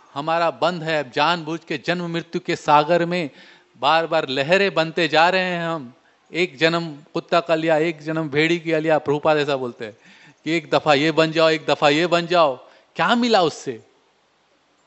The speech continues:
आप अगर बहुत बड़े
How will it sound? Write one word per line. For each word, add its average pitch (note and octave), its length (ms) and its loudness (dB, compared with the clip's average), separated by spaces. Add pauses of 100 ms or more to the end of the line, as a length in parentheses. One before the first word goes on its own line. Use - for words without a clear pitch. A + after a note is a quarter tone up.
(2500)
आप F#3 260 0
अगर F#3 300 -2 (180)
बहुत E3 420 4
बड़े G#3 400 0